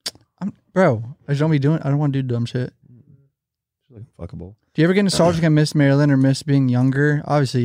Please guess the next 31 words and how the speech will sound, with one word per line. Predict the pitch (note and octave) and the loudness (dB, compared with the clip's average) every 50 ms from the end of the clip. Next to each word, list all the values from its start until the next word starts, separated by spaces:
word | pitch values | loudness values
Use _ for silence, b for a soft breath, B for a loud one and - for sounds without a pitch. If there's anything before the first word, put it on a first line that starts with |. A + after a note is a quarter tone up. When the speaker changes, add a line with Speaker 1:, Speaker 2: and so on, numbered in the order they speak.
| A#2+ | 0
Speaker 1:
yeah. | A#2+ A#2+ A#2+ B2 | 0 -2 -2 -2
Speaker 2:
Younger, | G2 B2 C3 A2 F#2+ G2 F#2+ F#2 - | -2 -2 -2 -2 -2 0 -2 -2 -4
uh, | D2 | -6
one | F#2 G2 G2+ F#2+ F2 | -6 -6 -6 -6 -4
hundred | G2+ B2 B2+ A#2 E2+ | -4 -6 -6 -6 -8
percent. | - E2+ - - E2+ E2+ F2 G2 - - _ _ _ _ _ _ _ _ _ _ _ _ _ _ _ _ _ | -10 -12 -10 -8 -8 -8 -8 -8 -10 -14 _ _ _ _ _ _ _ _ _ _ _ _ _ _ _ _ _
Speaker 1:
Who's | - D3+ D#3 | -6 -2 0
your | E3+ D#3+ | 0 2
go-to | D3 D#3 D#3 - D#3+ C#3+ | 2 2 2 2 2 2
artist? | C3 C3 C3+ C#3 C#3+ - - | 2 2 2 2 0 0 0
Suicide | - C#3+ C#3 C3+ - D3 C#3+ C3+ | 0 0 0 2 2 0 0 0
Boys, | C3 C3+ C3+ C3+ C3+ C3+ C3+ C3 B2+ - - - - - _ _ _ _ _ _ _ _ _ _ _ | 0 0 0 0 2 0 0 -2 -4 -6 -10 -12 -14 -16 _ _ _ _ _ _ _ _ _ _ _
Turnstile, | _ - C3+ C3 C3+ - - C#3 B2+ B2 B2 B2 B2 A#2+ A#2+ A#2+ - _ _ _ _ _ _ _ _ _ _ _ _ _ _ _ _ _ _ _ _ _ _ _ _ | _ -2 -2 -2 -2 -2 -2 0 0 2 2 2 0 0 -2 -4 -8 _ _ _ _ _ _ _ _ _ _ _ _ _ _ _ _ _ _ _ _ _ _ _ _
<clears throat> | G#2 G#2 F#2+ F#2 F#2+ - - - - _ _ _ _ _ _ _ - | -4 -2 0 0 0 -2 -4 -8 -16 _ _ _ _ _ _ _ -4
Juice | - C3 B2 - - | -2 -2 -2 0 -2
world. | C3 B2 B2 A#2+ A#2+ - - _ _ _ _ _ _ _ _ _ _ _ _ _ _ _ _ _ _ _ _ _ | 0 0 0 0 -2 -4 -8 _ _ _ _ _ _ _ _ _ _ _ _ _ _ _ _ _ _ _ _ _
Speaker 2:
Oh, | D#3 E3 D3+ | 0 2 4
wait, | C3 C#3+ C3 F#2+ | 4 4 2 2
Cameron. | - B2+ B2+ A2 G2+ F#2+ E2+ - _ _ _ _ _ _ | 0 -2 -2 -2 -2 -4 -6 -10 _ _ _ _ _ _
Do | B2 | -2
you | B2+ | 0
know | D3 F#3 | 2 2
who | G#3+ C4 | 2 2
Mike, | D#3+ A#2 G#2 G#2 A2 A#2+ C#3+ - - _ _ _ _ _ | 2 2 2 2 2 2 0 -4 -10 _ _ _ _ _
Mike | - G#2 G#2+ G#2+ A2 A#2 - B2 G#2 F2+ | -8 -4 -2 0 0 0 -2 -6 -4 -2
Dimes | G2+ F2+ F2 F2 F2 F2 F#2 F#2+ G#2 | -2 -2 0 -2 -2 -4 -4 -4 -4
is? | G#2 G#2 G#2 G#2+ A2+ A#2+ B2 - - - | -2 -2 -2 -2 -4 -6 -10 -14 -14 -10
Speaker 1:
Yes. | C#3 C3 - - - - - - _ _ _ | -10 -10 -8 -10 -12 -12 -12 -16 _ _ _
Speaker 2:
He's | _ C3+ D#3 G3 G3+ | _ -2 -2 0 0
so | - - - - A#2+ A2+ A#2 B2+ | 0 -2 0 2 2 2 2 0
sick. | A#2+ - - F2 F2+ G#2+ C3 - - - | -2 -4 -4 -2 -2 -2 -4 -6 -12 -20